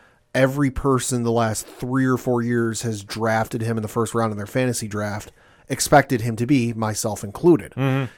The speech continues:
Speaker 1: You know, he has not looked like this in quite some time now, whether it's a change of scenery.
Speaker 2: Oh, I think so.
Speaker 1: You know, he prefers that California sunshine as opposed to the Carolina sunshine. You know, maybe.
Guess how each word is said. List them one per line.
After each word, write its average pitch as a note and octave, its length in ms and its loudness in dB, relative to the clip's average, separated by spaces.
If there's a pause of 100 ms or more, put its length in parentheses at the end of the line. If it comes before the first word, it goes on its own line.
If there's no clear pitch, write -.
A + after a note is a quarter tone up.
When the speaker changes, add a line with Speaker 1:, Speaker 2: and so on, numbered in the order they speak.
Speaker 1:
You B2+ 120 -2
know, A#2 200 0
he D#3 200 -2
has B2 220 0
not B2+ 300 0
looked D3 180 -4
like A#2+ 140 0
this A2+ 180 -4
in G#2+ 100 -8
quite B2+ 380 0
some A#2 220 -2
time A2 280 -2
now, A2 220 2
whether A2 340 0
it's A2+ 120 -6
a G#2 40 -14
change A#2 300 -4
of G#2 80 -4
scenery. D3+ 760 2
Speaker 2:
Oh, E2+ 60 6
I D#2+ 140 4
think D2 260 -10
so. C#2+ 260 -8
Speaker 1:
You B2 100 0
know, B2 80 2
he B2 100 0
prefers C3+ 400 -2
that A#2 160 0
California B2+ 580 0
sunshine C#3+ 560 -2
as A#2 160 -2
opposed B2 380 -2
to B2 120 0
the A2 320 -2
Carolina C3 580 -2
sunshine. D#3 600 -2
You A#2+ 120 -2
know, A2+ 260 -2 (140)
maybe. D3+ 380 2